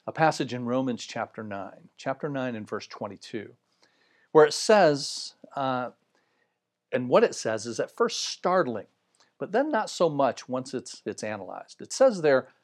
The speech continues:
quote, "What if God, although willing to demonstrate his wrath and to make his power known, endured with much patience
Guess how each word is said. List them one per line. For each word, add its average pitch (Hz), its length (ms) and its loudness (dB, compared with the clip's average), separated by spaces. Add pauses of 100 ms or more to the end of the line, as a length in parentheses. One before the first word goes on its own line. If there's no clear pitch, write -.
(340)
quote, 160 300 6
"What 208 200 6
if 294 240 -2
God, 120 520 -2 (320)
although 131 260 4
willing 190 540 2
to 135 160 -6
demonstrate 143 760 -6
his 107 220 -8
wrath 101 720 -6
and 101 120 -12
to 113 80 -12
make 151 240 -6
his 120 180 -8
power 127 480 -2
known, 110 500 -12 (580)
endured 131 560 4
with 113 200 -6
much 160 380 -4
patience - 760 -8